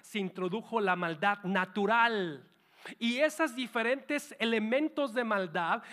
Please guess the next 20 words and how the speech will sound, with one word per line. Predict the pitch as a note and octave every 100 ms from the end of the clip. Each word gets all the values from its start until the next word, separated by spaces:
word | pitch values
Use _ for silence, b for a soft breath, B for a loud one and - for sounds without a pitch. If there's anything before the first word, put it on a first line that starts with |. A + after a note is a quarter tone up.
| B
vinieron | D#3+ A#3 B3+ D4 D4 -
a | A#3+ G3+
destruir | F#3+ A#3+ - - A3 A3 D4 E4+
las | E4+ D4
relaciones | C4+ C4 A3 - - A3+ A#3 B3 C4 - B B -
de | G3 G3
Dios | A3 B3+ D4 D4 -
con | - A#3+ A#3+
la | A#3+ A3+
creación. | A#3+ A3 G3+ - - C#4 E4 D#4+ A3 E3
Por | F#3+ G3
eso | G3
dice | G#3+ G#3+ A#3
la | B3
Biblia | A3+ G#3+ A3 C4 B B B B
que | G#3+ A3 C4 - -
la | F#3+ G3 F#3+
creación | G#3 G#3 F3 - - B3 B3+ C4+
está | A#3 - - A#3+ B3+ C4
esperando | A#3+ - - - G3+ G3 A3+ C4 C#4 A3+ B3+ C4